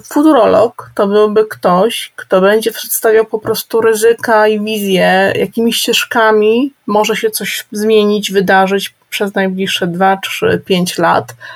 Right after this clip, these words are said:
po to, żeby te decyzje mogły być podejmowane nie tylko z tą perspektywą krótkoterminową, taką, która przynosi zyski teraz już, w tej chwili, na, y,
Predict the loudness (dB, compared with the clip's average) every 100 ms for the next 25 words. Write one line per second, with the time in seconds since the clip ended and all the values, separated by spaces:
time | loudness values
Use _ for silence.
0 | -20 -8 -2 0 0 0 -2 -4 -4 -2
1 | -2 2 2 0 -2 _ _ _ _ 0
2 | 2 4 2 0 -2 0 2 2 2 0
3 | 2 2 0 0 -2 -4 -2 -2 -4 -6
4 | -12 -8 -4 -2 0 -2 0 0 0 2
5 | 2 0 0 -2 -4 -4 -6 -4 -4 -4
6 | -4 -4 -4 -6 -6 -8 -8 -2 0 -2
7 | -4 -6 -2 0 -2 -8 _ _ -10 -6
8 | -6 -4 -4 -2 0 0 2 0 -2 -8
9 | -20 -20 -10